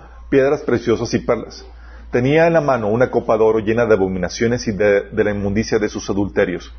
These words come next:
En la frente llevaba escrito un nombre misterioso: la Gran Babilonia, madre de las prostitutas y de las abomina-, abominables idolatrías de la tierra.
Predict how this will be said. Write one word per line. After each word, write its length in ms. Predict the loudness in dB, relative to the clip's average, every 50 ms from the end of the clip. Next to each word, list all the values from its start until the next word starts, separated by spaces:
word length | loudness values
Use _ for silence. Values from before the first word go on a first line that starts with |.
| -18 -18 -18 -18 -18 -18 -16 -16 -16 -16 -16 -16 -18 -18 -18 -18 -18 -18 -16 -16 -16 -16 -16 -16 -16 -18 -18 -18 -18 -18 -20 -20 -20 -20 -18 -18 -18 -16 -16 -8 -2 0
En 60 | 2
la 80 | 2
frente 260 | 2 2 0 0 2 2
llevaba 240 | 4 4 4 4
escrito 300 | 2 2 -2 -4 -2 0
un 80 | 2 2
nombre 260 | 2 2 2 2 0
misterioso: 540 | 0 -2 -2 -2 0 0 0 0 -2 -6 -14 -14 -16 -16 -16 -16 -16 -16 -12 -4 -2
la 120 | 0 0
Gran 280 | 0 0 -2 -2 -2 -2
Babilonia, 500 | -2 0 0 0 0 -2 -2 -4 -8 -10 -8
madre 400 | -4 0 0 0 0 0 0 0
de 80 | 2
las 140 | 0 0 0
prostitutas 580 | -4 -8 -8 -8 -6 -4 -4 -4 -2 -4 -4 -2
y 40 | 0
de 120 | 0 0
las 160 | 0 0 -2
abomina-, 340 | -2 -4 -4 -4 -6 -6 -8 -10 -12 -16 -18 -8 -4
abominables 580 | -2 0 0 0 0 0 0 0 0 0 0 -2 -2
idolatrías 480 | -2 -2 -2 -2 -2 -2 -2 -2 -2
de 40 | -2
la 100 | -4 -6
tierra. 340 | -6 -8 -10 -10 -10 -14 -18